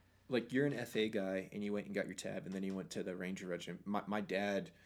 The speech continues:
like, didn't join R O T C, had no idea what the Army did, like, did R O T C for a year and a half while he played basketball up at school, graduated,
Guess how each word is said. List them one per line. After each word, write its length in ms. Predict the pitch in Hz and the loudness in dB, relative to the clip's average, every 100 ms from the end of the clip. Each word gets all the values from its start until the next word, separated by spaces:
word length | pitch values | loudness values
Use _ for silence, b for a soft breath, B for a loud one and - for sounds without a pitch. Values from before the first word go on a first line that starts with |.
| B B B B | B B B B
like, 160 | - - | -6 -2
didn't 200 | 107 104 | 0 0
join 200 | 104 98 | 2 2
R 160 | 98 | 2
O 20 | |
T 160 | 95 101 | 2 -2
C, 440 | 90 95 90 90 - | -2 0 0 -2 -6
had 200 | - 98 | -6 -2
no 120 | 101 | 2
idea 180 | 101 98 | 2 2
what 120 | 95 | 2
the 80 | - | 0
Army 240 | 92 92 | -2 0
did, 380 | 85 85 85 82 - - - | 0 4 4 2 -4 -14 -2
like, 300 | 87 - - b b b b - | -2 -2 -8 b b b b -2
did 140 | 107 | 4
R 100 | 104 | 4
O 40 | |
T 140 | 104 107 | 4 0
C 200 | - 107 | 0 -2
for 300 | - 98 92 | -2 -2 0
a 40 | |
year 180 | 92 95 | 0 0
and 80 | 95 | -2
a 40 | |
half 280 | 98 92 - | -4 -6 -4
while 80 | 90 | -4
he 60 | |
played 240 | 87 92 87 | -4 -4 -2
basketball 460 | 90 92 - 87 | 0 -2 -2 -2
up 100 | 87 | -2
at 60 | - | -4
school, 500 | - 101 92 87 82 B B B | -4 0 2 2 0 B B B
graduated, 640 | 104 110 110 104 104 98 | 4 4 4 4 4 2